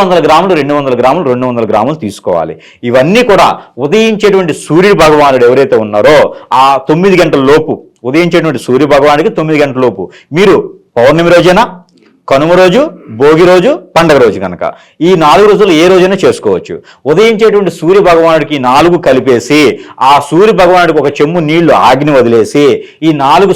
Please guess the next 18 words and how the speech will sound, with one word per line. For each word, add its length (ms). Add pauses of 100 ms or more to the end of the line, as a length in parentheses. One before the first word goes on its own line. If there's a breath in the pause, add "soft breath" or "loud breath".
సూర్య 260
భగవానుడు 360
చూపించేసి 520 (400 loud breath)
మీకు 160 (120)
పొలంలో 340 (240)
గట్లు 340
మధ్యలో 280
కనుక 260
చల్లినట్లయితే 640
కనుక 200 (560 loud breath)
ఆ 20 (220)
సంవత్సరం 440 (140)
మొత్తం 420
కూడా 140 (100)
మీకు 240 (300)
పంటలు 380
పండి 280 (560 loud breath)
ఆరోగ్యపరంగా 720